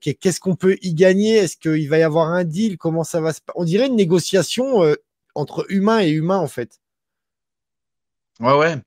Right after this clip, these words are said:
Speaker 2: Mais d'ailleurs, ça, ça fait un peu écho à ce que dit Coyote quand elle arrive là-dedans et que les autres comprennent pas
Speaker 1: Mm.
Speaker 2: pourquoi ils font ce deal avec Cummings et qu'elle leur dit, « Mais en fait, vous avez pas compris. C'est pas eux qui sont enfermés à Las Vegas, c'est nous qui sommes enfermés dans leur royaume, quoi. »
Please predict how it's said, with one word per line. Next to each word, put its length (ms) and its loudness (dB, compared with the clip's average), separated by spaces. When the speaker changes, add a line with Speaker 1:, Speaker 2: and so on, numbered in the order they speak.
Speaker 2:
Mais 120 -2
d'ailleurs, 280 0
ça, 200 0
ça 300 -2
fait 180 -6
un 80 0
peu 160 -2
écho 260 -2
à 40 0
ce 80 -6
que 80 -10
dit 140 -10
Coyote 400 -4
quand 200 -12
elle 80 -4
arrive 220 -8
là-dedans 380 0
et 40 -6
que 100 -10
les 240 -2
autres 160 -4
comprennent 380 -4
pas 160 2
Speaker 1:
Mm. 40 -4
Speaker 2:
pourquoi 540 -2
ils 200 -8
font 160 -4
ce 120 -2
deal 200 0
avec 200 2
Cummings 360 -2
et 80 -14
qu'elle 140 2
leur 100 6
dit, « 80 2
Mais 60 2
en 60 2
fait, 140 -4
vous 120 -4
avez 80 -2
pas 160 -12
compris. 480 -6
C'est 200 -6
pas 120 0
eux 60 4
qui 80 -4
sont 100 -2
enfermés 280 -2
à 60 2
Las 140 0
Vegas, 460 0
c'est 220 -2
nous 140 -2
qui 100 -6
sommes 140 -4
enfermés 260 -4
dans 80 -2
leur 100 -4
royaume, 460 0
quoi. » 140 -20